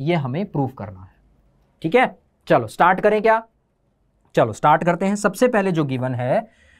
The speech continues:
वो क्या गिवन है कि एबी पैरेलल है, एबी पैरेलल है किसके? पीक्यू के। तो अगर हम देखें एबी और पीक्यू के, एबी और पीक्यू के, तो यहाँ पे अगर मैं सिर्फ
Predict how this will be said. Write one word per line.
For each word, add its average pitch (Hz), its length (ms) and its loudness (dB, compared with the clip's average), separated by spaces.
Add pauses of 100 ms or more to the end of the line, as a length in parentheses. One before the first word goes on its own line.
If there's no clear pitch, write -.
(120)
वो 185 200 4
क्या 220 180 4
गिवन 214 280 2
है 220 140 0
कि 220 440 -2
एबी 190 360 4
पैरेलल 143 440 2
है, 143 260 -4 (1040)
एबी 175 420 2
पैरेलल 165 480 2
है 185 140 -4
किसके? 214 480 -4 (540)
पीक्यू 156 360 0
के। 104 160 -20 (580)
तो 196 100 4 (160)
अगर 196 280 6
हम 233 240 2
देखें 185 500 0 (360)
एबी 196 480 6 (140)
और 170 320 6
पीक्यू 151 440 -4 (100)
के, - 120 -20 (480)
एबी 170 340 6
और 226 300 4 (200)
पीक्यू 190 300 0
के, 208 180 4
तो 269 260 4
यहाँ 175 520 2
पे 151 360 -6 (300)
अगर 240 300 4
मैं 277 140 0
सिर्फ 302 400 2